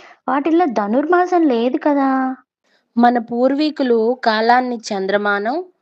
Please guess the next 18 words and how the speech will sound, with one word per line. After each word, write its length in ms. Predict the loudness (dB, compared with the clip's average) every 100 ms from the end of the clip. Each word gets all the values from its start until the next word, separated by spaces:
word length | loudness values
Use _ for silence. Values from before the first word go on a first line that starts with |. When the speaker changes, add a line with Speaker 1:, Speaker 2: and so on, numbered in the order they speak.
| _
Speaker 2:
సౌరమానం 720 | -4 2 2 2 0 0 -2 -4
అని 160 | -4
లెక్క 260 | -4 -4 -2
కట్టారు 380 | 0 0 2 0
కదా. 440 | -2 -6 -6 -6 -10 _ _ _ _ -10
Speaker 1:
అవును, 680 | -6 -4 -2 -2 -2 -4 -8 _ _ _ -6
ఇది 140 | -2 -2
అందరికీ 480 | -2 -2 -2 -2
తెలుసు. 500 | -2 -2 -4 -8 -12 -14 _ _ _ _ _
చంద్రమానం 800 | _ -8 -4 -2 -2 -2 -2 -2
అంటే 460 | -4 -4 -2 -2 -4 _ _ -8
చంద్రుని 440 | -4 0 0 2 2
నడకని 440 | 0 -2 -4 -4
అనుసరించి 580 | -2 -2 -2 -4 -4 -4
లెక్క 300 | -4 -6 -6
కడతారు, 640 | -6 -6 -4 -2 -4 -6 -12 _ _ _
సౌరమానం 680 | -4 -2 0 0 0 0
అంటే 420 | 0 0 0 -4